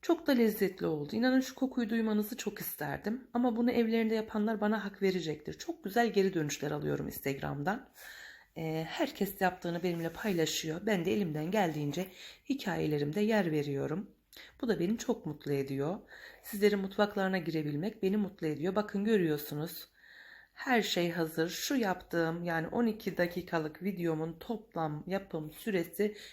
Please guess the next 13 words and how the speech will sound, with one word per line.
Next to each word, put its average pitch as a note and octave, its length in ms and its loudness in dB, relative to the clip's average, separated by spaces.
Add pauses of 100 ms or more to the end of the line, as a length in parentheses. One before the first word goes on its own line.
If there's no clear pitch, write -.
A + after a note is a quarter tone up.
(160)
bir A3+ 240 4
buçuk G#3+ 280 -4
saatimi E3+ 600 -2
almadı. D#3 680 2 (600)
Hepinize G3 460 -2
tavsiye F3+ 500 2
ediyorum. D3 580 0
Hatta F3+ 500 -2
bunu G3+ 160 0
yani E3 260 -2
menünüze F3+ 500 0
ekleyeceğinize D#3+ 640 -2
eminim. D#3+ 800 -4